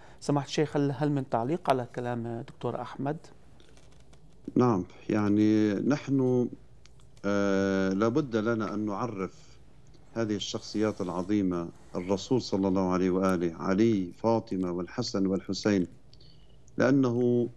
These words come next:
Speaker 2: أولًا هناك، آه، تعطش، عطش كبير عند ال-،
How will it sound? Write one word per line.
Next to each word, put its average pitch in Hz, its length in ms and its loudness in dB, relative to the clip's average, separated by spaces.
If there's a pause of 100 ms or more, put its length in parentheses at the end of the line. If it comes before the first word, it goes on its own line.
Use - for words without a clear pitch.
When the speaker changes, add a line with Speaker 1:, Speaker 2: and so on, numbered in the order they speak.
(400)
Speaker 2:
أولًا 131 380 2
هناك، 117 760 0 (600)
آه، 101 680 -2
تعطش، 107 760 -4
عطش 127 540 -2
كبير 113 500 2
عند 104 300 0 (440)
ال-، 98 240 0